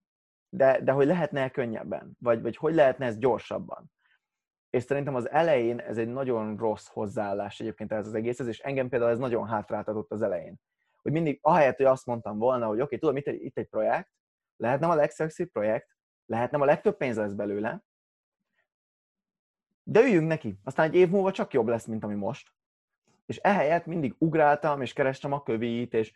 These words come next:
és dropshipping, és affiliate marketing, és ez, meg az, meg amaz, és mindegyikből lehetett volna egy csomó pénzt csinálni,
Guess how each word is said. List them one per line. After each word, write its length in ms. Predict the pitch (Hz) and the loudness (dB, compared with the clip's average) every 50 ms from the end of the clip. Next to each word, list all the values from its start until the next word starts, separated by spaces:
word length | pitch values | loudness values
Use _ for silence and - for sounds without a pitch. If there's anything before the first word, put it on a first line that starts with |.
| _ _ _ | _ _ _
és 220 | - 196 196 - | -6 -6 -6 -6
dropshipping, 640 | - 123 135 135 131 - 156 131 - 147 143 139 143 | -2 0 2 2 2 0 -4 -6 -4 -4 -4 -2 -2
és 160 | 160 170 165 | -2 -2 -2
affiliate 440 | 135 110 - - 117 117 117 117 117 - | -4 -6 -6 -4 -4 -2 -2 -2 -2 0
marketing, 500 | 120 117 117 117 120 - 147 160 170 170 | 0 0 0 0 -4 -8 -6 -4 -2 -2
és 160 | 180 165 - | -2 0 2
ez, 240 | 127 127 131 127 123 | 2 2 2 0 -2
meg 160 | 135 131 113 | -4 -2 0
az, 200 | 110 110 113 110 | 0 0 0 0
meg 140 | 131 120 110 | -4 -6 -4
amaz, 220 | 104 107 117 120 | -4 -4 -4 -4
és 100 | 131 139 | -4 -2
mindegyikből 500 | 175 214 254 247 170 120 123 104 113 104 | -2 0 2 2 2 2 2 0 0 2
lehetett 280 | 104 104 101 104 101 - | 0 0 -2 -4 -8 -8
volna 180 | - 107 107 | -8 -8 -8
egy 80 | 104 - | -8 -8
csomó 240 | - 151 135 107 92 | -6 -4 -4 -4 -4
pénzt 240 | - 104 107 101 | -6 -10 -10 -12
csinálni, 440 | - - 110 104 110 123 156 214 214 | -12 -12 -10 -8 -8 -6 -8 -8 -10